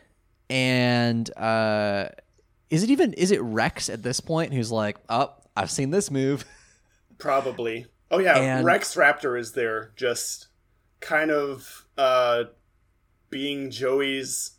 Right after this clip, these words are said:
Speaker 2: like, the surrogate for Yugi, where he's just, like, the other character that Joey can talk to.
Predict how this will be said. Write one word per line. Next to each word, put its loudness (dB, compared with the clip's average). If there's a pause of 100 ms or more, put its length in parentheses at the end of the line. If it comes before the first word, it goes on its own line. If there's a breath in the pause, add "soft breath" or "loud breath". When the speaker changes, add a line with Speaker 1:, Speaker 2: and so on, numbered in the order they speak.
(200)
Speaker 2:
like, -4
the -6
surrogate -4
for -6
Yugi, -6
where 0
he's -8
just, -6
like, -2 (160)
the -4
other -2
character -4
that -4 (280)
Joey -2
can -10
talk -6
to. -8